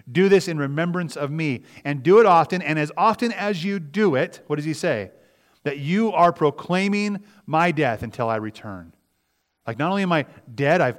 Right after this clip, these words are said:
risen, and I'm going to come back again. This is part of the, the, the teaching that Peter is talking about. Uh, he was talking about the Lord's return. If you look at the first, I think it's the first part of the next, next, uh, verse.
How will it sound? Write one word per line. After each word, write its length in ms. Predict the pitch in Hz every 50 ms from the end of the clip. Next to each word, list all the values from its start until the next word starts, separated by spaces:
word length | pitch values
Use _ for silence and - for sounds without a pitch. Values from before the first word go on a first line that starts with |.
| - - -
risen, 380 | - 117 131 156 160 170 190 185
and 160 | 135 135 135
I'm 160 | 143 185 190
going 280 | 156 170 170 165 170 170
to 40 |
come 300 | - - - 151 165 170
back 360 | 139 131 120 127 127 - - -
again. 380 | 139 120 123 160 170 143 123
This 140 | 170 208 -
is 80 | 214 -
part 300 | - - - 185 233 226
of 60 | 165
the, 140 | 143 131 - - - - _ _ -
the, 460 | 147 143 139 131 131 139 160 151 147 143
the 80 | 135
teaching 320 | 127 - 196 185 - - 151
that 160 | 147 147 -
Peter 260 | - 208 247 247 214 151
is 80 | 127
talking 320 | - - 123 117 - 127 113
about. 320 | 104 110 104 104 - - - - - - -
Uh, 120 | 135 135 143
he 140 | 131 156 170
was 120 | 165 160
talking 200 | - 196 214 214
about 200 | 170 151 160 147
the 100 | 160 156
Lord's 480 | 147 135 135 156 170 180 185 175 139 160
return. 380 | 180 170 - - 226 233 180
If 80 | 139 127
you 60 | 151
look 120 | 170 175
at 60 | 202 160
the 80 | 151
first, 340 | - - 180 180 - - -
I 60 | 147
think 100 | 180 196
it's 80 | 160 -
the 80 | 151
first 240 | - - 147 135 -
part 240 | - - 143 147 131
of 80 | 127 123
the 80 | 127
next, 320 | 131 160 175 - - - - _ - -
next, 300 | 135 147 170 - - -
uh, 240 | 131 113 107 107 107 - _ _ _ _ _ _ _ _ -
verse. 440 | 127 127 110 110 95 92 - -